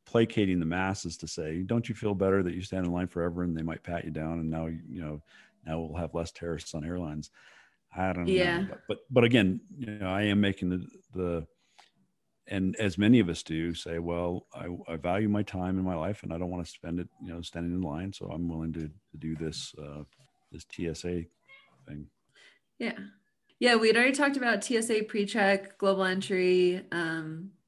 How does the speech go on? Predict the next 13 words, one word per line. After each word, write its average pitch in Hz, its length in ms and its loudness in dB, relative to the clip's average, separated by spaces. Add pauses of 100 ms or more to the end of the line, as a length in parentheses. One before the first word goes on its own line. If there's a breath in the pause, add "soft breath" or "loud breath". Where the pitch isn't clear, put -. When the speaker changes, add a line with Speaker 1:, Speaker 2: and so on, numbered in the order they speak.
Speaker 1:
But 113 60 8
I - 20 10
was 104 100 6
asking, 95 280 4
do 87 80 -2
you 95 80 2
Speaker 2:
yeah. 101 80 2
Speaker 1:
have 85 100 0
those 73 200 -8
things? - 260 -20 (840 loud breath)
Speaker 2:
Oh, 254 380 4 (100)
um, 302 540 4 (320)
no. 196 420 2